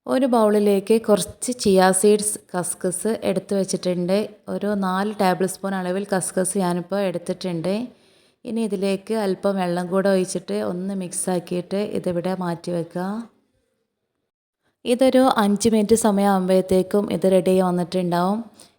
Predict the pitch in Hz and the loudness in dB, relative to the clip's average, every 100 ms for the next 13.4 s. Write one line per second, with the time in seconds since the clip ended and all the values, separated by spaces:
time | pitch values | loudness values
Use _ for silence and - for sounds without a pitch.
0 | - 196 208 196 180 180 190 208 208 180 | -14 -8 -6 -4 -4 -4 -2 -2 -2 -2
1 | 180 175 160 160 165 180 185 185 175 170 | 0 0 0 -2 -6 -6 -6 -2 -2 0
2 | 175 175 175 175 180 - 190 208 185 180 | 0 0 0 -4 -6 -4 -4 -4 -2 -2
3 | 185 202 196 180 175 - 170 190 202 185 | 0 0 0 -2 -4 -4 -2 -2 -4 -8
4 | 175 175 - 175 190 190 175 175 170 180 | -8 -8 -8 -6 -6 -4 -2 -2 -2 -4
5 | 180 196 175 175 170 170 180 175 175 165 | -2 -2 -4 -6 -8 -6 -6 -4 -6 -6
6 | 170 175 202 - _ _ _ _ - 180 | -6 -6 -8 -12 _ _ _ _ -10 -6
7 | 180 180 175 175 180 190 196 170 175 190 | -2 0 -2 -2 -2 -2 -2 0 0 0
8 | 190 170 165 165 165 160 185 - _ _ | -2 -2 -4 -4 -4 -2 -4 -6 _ _
9 | _ 170 165 165 180 180 165 170 170 180 | _ -8 -8 -8 -4 -2 -2 -4 -4 -4
10 | 185 170 165 160 165 196 - _ _ _ | -4 -4 -4 -4 -6 -8 -10 _ _ _
11 | _ _ _ _ _ _ _ _ _ 254 | _ _ _ _ _ _ _ _ _ -6
12 | 262 269 269 254 247 220 233 220 202 196 | -2 0 0 2 2 4 4 4 2 2
13 | 208 202 190 196 | 2 0 2 2